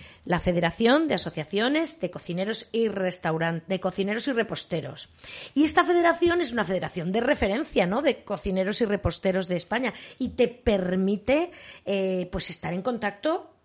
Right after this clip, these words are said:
con la gastronomía española, pero desde la esquina de Galicia hasta la de,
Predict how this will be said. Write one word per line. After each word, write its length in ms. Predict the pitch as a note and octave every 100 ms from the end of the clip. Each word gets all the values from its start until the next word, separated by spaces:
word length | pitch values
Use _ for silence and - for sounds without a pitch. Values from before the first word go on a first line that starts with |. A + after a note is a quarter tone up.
| _ _ -
con 460 | A3 F#3+ F#3+ F3+
la 80 | E3+
gastronomía 540 | D3+ - F#3 E3 F#3
española, 600 | G#3+ - C4 C4 D4 F4 F4 _ _ -
pero 240 | G#3 F#3+
desde 720 | F#3 F3+ F3 D#3+ F3 F3 E3+ - - -
la 180 | - G3
esquina 520 | F#3 - A#3+ C#4 C4+
de 260 | B3+ B3+ A#3+
Galicia 640 | A#3 B3 C#4 - E4 D4
hasta 280 | B3 - G3+
la 200 | F#3+ F3
de, 560 | E3+ E3 D#3+ E3 D#3+